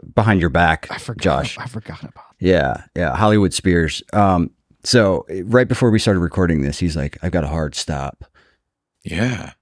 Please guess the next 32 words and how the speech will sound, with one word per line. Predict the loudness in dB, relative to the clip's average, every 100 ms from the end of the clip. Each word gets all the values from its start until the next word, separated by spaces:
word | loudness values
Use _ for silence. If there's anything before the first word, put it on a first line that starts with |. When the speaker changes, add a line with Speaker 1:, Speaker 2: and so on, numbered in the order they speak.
| _ 2
Speaker 1:
Got | 2
a |
hard | 4 4 4
stop. | 2 4 6
Speaker 2:
I | 6
do. | 6
Speaker 1:
I | 4
got | 2
a | 2
call | 2 4 4 4
at | 0 0
ten. | 2 2 2 0 -2 -4 -16 _
Speaker 2:
I | 0
gotta | 2 4
be | 4
on |
a | 2
Speaker 1:
Um, |
Speaker 2:
phone | 2 0
call | 0 -2
at | -2
ten. | -6 -4 -6 -8 -14 -6
Speaker 1:
so | 2 2 2
Speaker 2:
Um, | -2 -2
Speaker 1:
we've | 2 2
got | 4 2
about | 4 2
eight | 2 2
minutes. | 0 -2 -4 -6 -8 -8 -14 _ _ _ _ _ -6
Speaker 2:
I | 0
Speaker 1:
Um, | 2
Speaker 2:
really | 4 6 6 6 6 4 0